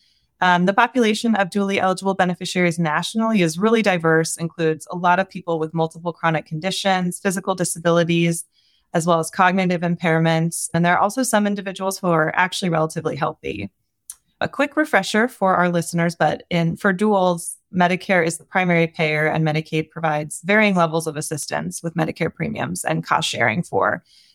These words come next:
this population. Also, for many beneficiaries, Medicaid also covers services not included in the Medicare benefit, like long-term services and supports or L T S S.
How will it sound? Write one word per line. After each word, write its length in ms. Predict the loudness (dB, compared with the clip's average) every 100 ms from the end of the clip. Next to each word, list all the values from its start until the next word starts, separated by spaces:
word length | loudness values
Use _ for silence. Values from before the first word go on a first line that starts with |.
| _
this 180 | -4 0
population. 840 | -2 0 0 0 -2 -4 -6 -8 -12 _ _ 0
Also, 680 | 2 2 2 4 2 -2 -6
for 200 | -2 2
many 240 | 2 2 2
beneficiaries, 640 | 2 0 0 2 2 2
Medicaid 400 | 0 0 0 0
also 320 | 0 2 -2
covers 400 | 0 0 0 0
services 640 | -2 0 -2 -2 -4 -2 2
not 240 | 2 2
included 380 | -2 -4 -2 -2
in 60 |
the 60 | 0
Medicare 380 | 0 -2 -4 0
benefit, 560 | 0 0 -2 -2 0
like 240 | 0 0 0
long-term 420 | 0 0 0 -2 -2
services 440 | -4 -4 -8 -6
and 120 | -8
supports 460 | -8 -10 -8 -6 -2
or 60 |
L 120 | -2 -2
T 180 | -4
S 160 | -6 -2
S. 380 | -2 -4 -10